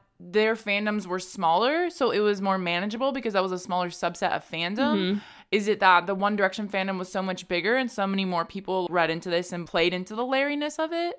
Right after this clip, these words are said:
Speaker 1: Like, was somebody uncomfortable? Maybe, like, were those other band members and, like, the other bands more comfortable with it for whatever reason, and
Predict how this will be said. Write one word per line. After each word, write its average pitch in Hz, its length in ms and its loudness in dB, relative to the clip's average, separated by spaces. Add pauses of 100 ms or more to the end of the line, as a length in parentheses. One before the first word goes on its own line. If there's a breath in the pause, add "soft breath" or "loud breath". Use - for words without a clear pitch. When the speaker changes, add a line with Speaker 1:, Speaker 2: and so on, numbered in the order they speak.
(120)
Speaker 1:
Like, 220 300 2
was 202 180 2
somebody 226 640 -2
uncomfortable? 190 640 0
Maybe, 240 300 2
like, 190 320 2
were 220 420 4
those 247 320 6
other 208 380 4
band 190 240 -2
members 185 320 0
and, 180 80 -6
like, 170 160 -4
the - 120 -2
other 175 220 4
bands 165 500 -4
more 185 340 2
comfortable 196 520 -2
with 151 180 -2
it 151 140 -2
for 165 140 -2
whatever 175 560 4
reason, 160 580 -2
and 175 160 -2